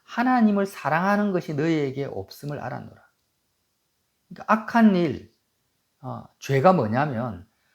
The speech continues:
하나님을 사랑하는 것이 우리 속에 없는 상태라는 것입니다. 하나님을 사랑하는 것이 내 안에 없어요, 여러분. 예수님을 공격하는 사람들,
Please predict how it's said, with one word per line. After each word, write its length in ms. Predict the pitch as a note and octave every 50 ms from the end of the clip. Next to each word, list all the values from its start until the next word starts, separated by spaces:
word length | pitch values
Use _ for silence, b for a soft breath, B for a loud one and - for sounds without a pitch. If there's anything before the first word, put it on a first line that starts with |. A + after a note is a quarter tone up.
| _ _ _ _ _
하나님을 720 | - - - B3 B3+ C4 B3 A#3 A3 G#3 G3+ G3 F#3+ F#3+
사랑하는 640 | F#3+ - - E3 F3 F#3 G3 G3+ G#3 G#3 G#3+ G#3 F#3+
것이 200 | F3+ E3+ - E3
우리 240 | C3 A#2+ B2+ C#3+
속에 320 | E3 - - F#3 E3+ E3 C#3
없는 540 | - - G2+ G#2+ A2+ B2+ C#3 E3 G3+ A3 A#3
상태라는 580 | - E3 B2 A2 - - A2+ G#2+ G#2+ G#2+ G2+
것입니다. 340 | F#2+ - _ _ _ _ _ _ _ _ _ _ _ _ _ _ _ _ _ _ _ _ _ _ _ _ _ _ _ _ _ _ _ _ _ _ _ _ _ _
하나님을 440 | - B3 C4 C#4+ C#4 B3+ A3 G#3 F#3+
사랑하는 520 | - - C3+ B2+ C#3 D#3 E3 E3+ F#3 F#3
것이 200 | E3 C3 - D3
내 100 | C3 G2
안에 180 | F#2+ G#2+ - -
없어요, 520 | - - - - - - - - - - _ _ _
여러분. 300 | - A#1 G2+ G2+ G#2 _ _ _ _ _ _ _ _ _ _ _ _ _ b b b b b b b b b b b _ _ _ _ _ _ _ -
예수님을 460 | D3 D#3 F#3 G#3+ G#3+ G#3+ G3+ F#3 -
공격하는 560 | F3 F#3 G3+ A3 A3 A3 F#3+ F3+ E3 E3 D#3
사람들, 680 | D3 C#3+ C#3 C#3 C3+ C3+ C3 C3+ B2+ A#2+ - - _